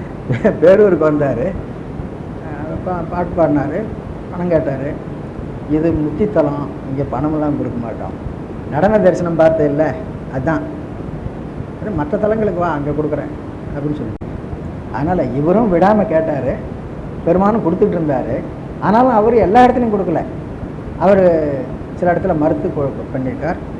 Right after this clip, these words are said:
சில இடத்துல விளையாட்டு பண்ணியிருக்கிறார். அது தோழர்கள், அந்த அவங்களுக்குள்ளால எப்படி வேணாலும் நடக்கும். திருஞான சம்பந்தர்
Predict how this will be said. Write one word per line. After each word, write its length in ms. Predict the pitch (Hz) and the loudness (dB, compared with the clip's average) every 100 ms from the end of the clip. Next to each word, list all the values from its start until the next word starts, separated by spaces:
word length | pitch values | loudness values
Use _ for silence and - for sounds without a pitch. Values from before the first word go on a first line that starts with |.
| - - | -12 -2
சில 180 | 202 | 2
இடத்துல 200 | 214 214 | 4 4
விளையாட்டு 400 | 170 170 220 214 | 6 8 8 8
பண்ணியிருக்கிறார். 640 | 170 151 139 127 143 151 180 - - - - - - - - - - - - - - - - - - | 4 0 0 -2 -4 -6 -6 -8 -8 -10 -10 -10 -10 -10 -10 -10 -10 -10 -12 -10 -10 -10 -10 -8 -4
அது 220 | 156 247 226 185 - - - | 4 8 8 6 0 -2 2
தோழர்கள், 460 | 233 240 220 - - - - 139 | 4 4 2 -2 -6 -12 -10 -4
அந்த 220 | 151 156 | -2 0
அவங்களுக்குள்ளால 680 | 151 165 170 170 175 180 170 | 2 2 2 0 2 4 2
எப்படி 160 | 180 170 | 0 2
வேணாலும் 360 | 170 170 208 - - - - - - | 2 0 -4 -8 -10 -10 -10 -8 -6
நடக்கும். 320 | 117 107 - - - - - - - - - - - - - - - - - - - - - - - - - - - - - | -6 -8 -8 -10 -10 -12 -12 -12 -12 -12 -12 -10 -10 -10 -12 -10 -10 -10 -12 -12 -12 -12 -10 -8 -8 -10 -10 -10 -10 -10 -2
திருஞான 360 | 156 254 262 | 2 4 4
சம்பந்தர் 440 | 240 196 180 196 | 2 2 0 0